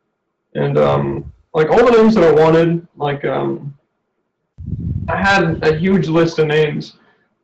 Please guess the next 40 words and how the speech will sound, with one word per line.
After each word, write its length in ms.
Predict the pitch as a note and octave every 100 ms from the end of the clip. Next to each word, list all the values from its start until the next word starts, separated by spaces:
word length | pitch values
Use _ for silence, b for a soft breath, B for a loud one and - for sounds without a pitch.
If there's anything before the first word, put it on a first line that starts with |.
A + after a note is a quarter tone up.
| -
that 140 | -
just, 180 | D#3+ -
like, 180 | D#3 D#3+
I, 160 | D#3+ -
I 80 | E3
had 160 | D#3 -
concepted, 640 | E3+ E3 E3 D#3+ E3 D#3+
and, 100 | D#3
like, 280 | - - -
all 240 | F3 G3+ G#3
the, 180 | F#3+ -
all 220 | G#3 A#3+
the 80 | A3+
U 80 | G3
R 120 | F3 E3
Ls 180 | E3 D#3+
were 120 | D3+
either, 200 | C#3+ C#3
like, 240 | - - -
taken 540 | - F3 F#3 F#3+ F3+
or 140 | D3+ C#3
just 200 | - -
dead 180 | - -
links. 380 | - - - _ _ _ _ _ _ _ _
And, 220 | - D2
um, 480 | - - - - E3 - _ _ _ _ _ _ _ -
basically, 520 | G3 A3+ G#3+ - G#3
like, 420 | F#3 D#3 - - _ - - -
after 420 | F#3+ F#3+ G#3+ F#3+ C#3+
running 280 | E3+ E3+
out 100 | E3
of 100 | D#3
creativity, 560 | - D3+ D#3 D3 D#3 D#3
I 60 | C#3+
was 140 | C#3
just 120 | - -
like, 240 | C#3+ - - -
"Okay, 460 | F#3 F3+ D3+ D#3 - - - - _ _ _
screw 260 | - F3+ E3
it. 260 | D3 -